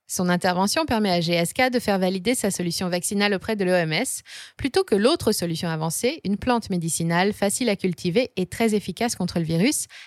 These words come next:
l'artémisia. Bill Gates, qui ne croit qu'en la technologie, ira jusqu'à faire pression sur l'O M S pour faire interdire l'utilisation de l'artémisia,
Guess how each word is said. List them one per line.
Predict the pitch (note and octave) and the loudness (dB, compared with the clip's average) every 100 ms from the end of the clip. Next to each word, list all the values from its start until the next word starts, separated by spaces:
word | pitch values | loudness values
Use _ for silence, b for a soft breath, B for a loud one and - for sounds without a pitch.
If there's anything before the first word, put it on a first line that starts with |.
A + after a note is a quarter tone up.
| B | B
l'artémisia. | F3+ A3 - A#3+ G3 D#3 D3 - _ _ _ _ _ _ _ _ _ - | 0 0 2 4 4 2 0 -2 _ _ _ _ _ _ _ _ _ -2
Bill | F3+ F#3 | 0 2
Gates, | F3+ F#3 G3+ | 2 2 0
qui | - | -2
ne | E3+ | -2
croit | D#3 D#3+ | 0 -2
qu'en | - E3+ | 0 2
la | E3 | 2
technologie, | E3+ F#3 G3+ G#3 G#3 C#4+ B B B | 0 0 4 4 4 0 B B B
ira | - B3 D4+ | 2 4 4
jusqu'à | D4+ C4 | 4 2
faire | A3+ G#3+ | 2 2
pression | B3+ B3+ D4+ | 2 2 0
sur | - G3+ | 2 4
l'O | |
M | F#3+ F#3 | 4 4
S | A#3+ | 0
pour | - F#3+ | 0 -2
faire | F#3+ | 2
interdire | F3+ F#3+ A3 A3 A3+ | 2 2 2 4 4
l'utilisation | G3 - F#3 E3 D#3+ F#3 | 2 0 -2 0 0 0
de | E3 | -2
l'artémisia, | E3 - E3 D#3+ E3+ G3 | -2 0 2 2 2 0